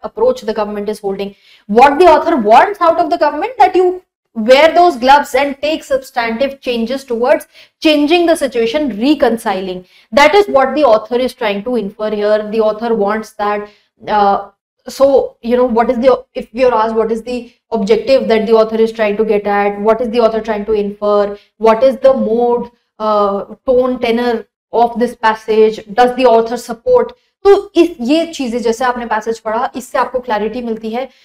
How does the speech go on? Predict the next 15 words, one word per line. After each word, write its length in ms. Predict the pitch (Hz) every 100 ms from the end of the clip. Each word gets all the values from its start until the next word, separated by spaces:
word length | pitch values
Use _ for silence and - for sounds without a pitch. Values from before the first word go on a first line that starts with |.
| _ -
कि 300 | 302 302 - _ _ _ _ _ -
ऑथर 380 | 240 269 269 320
किस 240 | 320 285 -
point 220 | 220 202
of 80 | 208
view 140 | 202
से 140 | 196 196
सोच 300 | 196 180 -
रहा 100 | 185
है। 80 | 190
You've 220 | 262 202 214
read 220 | 208 208
the 100 | 254
whole 220 | 254 247
thing, 240 | 262 277